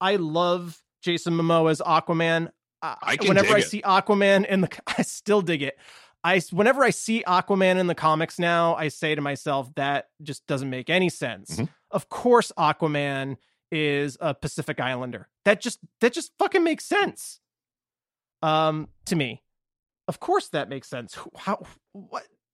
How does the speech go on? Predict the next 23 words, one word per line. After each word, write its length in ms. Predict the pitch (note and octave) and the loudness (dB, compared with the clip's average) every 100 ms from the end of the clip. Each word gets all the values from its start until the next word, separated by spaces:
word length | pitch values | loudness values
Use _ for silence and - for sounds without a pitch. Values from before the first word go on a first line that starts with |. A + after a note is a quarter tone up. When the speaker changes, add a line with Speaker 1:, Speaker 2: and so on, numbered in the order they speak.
| _ _ - - | _ _ -12 -2
Speaker 1:
anything 320 | C#4 C#4+ C#4+ | 0 0 0
else? 120 | C#4 | -2
Like, 240 | G3+ A3 F3+ | -2 -6 -2
no, 420 | C#4+ D4+ B2+ C#3 G#3+ | 2 4 2 -2 -2
Aquaman 440 | C4 C#4 C4+ B3+ | 0 2 2 2
is 120 | B3 | 0
clearly 380 | - C4 B3 A#3 | -4 0 2 2
not 260 | F#3+ A3+ - | 4 4 4
a 80 | D#3+ | 0
blue 280 | C#3+ F3+ F#3+ | 0 0 2
hair, 340 | F#3 G3 F#3+ E3+ | 2 0 -2 -6
blue-eyed, 720 | D3+ F3 G#3 G3 G3 F#3+ D#3+ | -8 0 2 4 4 0 -2
blonde 300 | E3 F3+ D#3+ | -2 -2 -2
hair 260 | F3+ F3 - | -4 -4 -4
Aryan. 440 | D3+ G3+ C#3 B2 | -4 -4 -6 -6
That 140 | C#3 F#3 | -4 -4
doesn't 200 | F3+ A#2+ | -6 -8
make 160 | A#2+ | -12
sense. 460 | - B2+ A#3 - - - | -8 -8 -8 -10 -12 -4
Speaker 2:
I 80 | |
also 320 | A2 C#3+ - D3+ | -2 0 0 0
love 600 | G#2 A2 A2 G#2+ G2+ - | 2 0 0 0 -2 -6
Speaker 1:
<laughs> 0 | - | -12